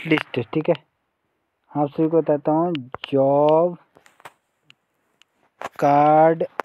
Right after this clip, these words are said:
सीएआरडी, जॉब कार्ड लिस्ट पर क्लिक करके आगे बढ़ जाएंगे। पहली वेबसाइट हो जाएगी हमारे पास ग्राम पंचायत वाली, ठीक है। और यहाँ पर ग्राम पंचायत पर क्लिक करके हम आगे बढ़ जाएंगे।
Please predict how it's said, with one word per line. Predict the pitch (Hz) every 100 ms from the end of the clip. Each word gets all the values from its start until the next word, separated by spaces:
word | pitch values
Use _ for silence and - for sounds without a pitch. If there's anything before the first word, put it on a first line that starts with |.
| - - _ _ 165
सीएआरडी, | - 151 160 - - 147 151 156 160 165 165 _ _ _ _ _ _ _ _ - 143 143 135
जॉब | 127 120 139 151
कार्ड | 151 - 151 156 151 143
लिस्ट | 143 131 - 110 - - - - - -
पर | 196
क्लिक | 170 190 208
करके | - 196 196
आगे | 185 175
बढ़ | 185 180
जाएंगे। | 180 190 214
पहली | 185 175 190
वेबसाइट | 185 180 185 185
हो |
जाएगी | 180 170 170
हमारे | 165 160 160
पास | 180 196 214 _ _ _ _ 165
ग्राम | 170 185 175
पंचायत | 175 165 151 139
वाली, | 135 -
ठीक | 185
है। | 190
और | 175 175
यहाँ | 175 180
पर | 196
ग्राम | 180 170 175
पंचायत | 175 175 180
पर | 190
क्लिक | - 180 175
करके | 185 180
हम | 185
आगे | 156 160
बढ़ | 160 160
जाएंगे। | 160 160 185